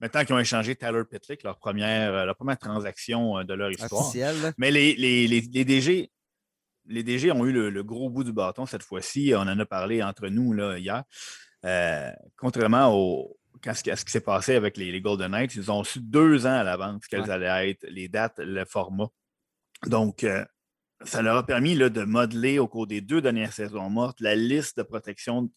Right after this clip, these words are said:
Speaker 1: qu'ils allaient soumettre au Kraken. Donc, les choix étaient peut-être moins attirants et les gros noms attirants, eux, étaient, étaient accompagnés de contrats qui l'étaient pas mal moins. Puis là, des, on parle de,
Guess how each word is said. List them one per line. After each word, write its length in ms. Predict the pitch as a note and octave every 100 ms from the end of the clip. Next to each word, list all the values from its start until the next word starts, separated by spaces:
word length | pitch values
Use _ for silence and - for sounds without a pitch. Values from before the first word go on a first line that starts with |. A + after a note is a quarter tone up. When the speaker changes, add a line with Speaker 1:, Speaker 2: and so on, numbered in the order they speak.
| _
Speaker 1:
qu'ils 280 | A#2 G#2+ G#2
allaient 380 | G2+ A2 A2
soumettre 640 | G#2+ - A#2 G#2 G#2 - _
au 100 | G#2
Kraken. 520 | - F#2 F2 - E2
Donc, 240 | E2+ G2+ -
les 160 | A2
choix 340 | G2+ - D#3 G#3
étaient 260 | G#2 G#2
peut-être 440 | G2 G2+ A2 A2 -
moins 340 | G#2 A#2 C3+ -
attirants 600 | A2 - - F#2 F2+ G#2+ - - - - - _
et 120 | A2+
les 180 | A#2 A2
gros 300 | A2 B2+ C#3+
noms 220 | A2+ D#3+
attirants, 580 | A2+ - - G2+ A#2 F#3+ - _ _ -
eux, 300 | A2+ D#3 F#3+ _ _ -
étaient, 720 | G2 - - A#2+ C3 A#2+ - _ _ _ _ _ _
étaient 160 | A2+ G#2+
accompagnés 500 | G#2 A2 G2+ A2+ C#3+
de 60 |
contrats 320 | - A2 C#3+
qui 100 | -
l'étaient 240 | G#2+ G2 G#2+
pas 140 | C3+
mal 160 | A2+ F#2
moins. 160 | G2
Puis 160 | G2+ A2+
là, 140 | C#3+
des, 220 | A#2+ A2+ G2+
on 120 | F#2+
parle 200 | B2+ C3+
de, 200 | F#2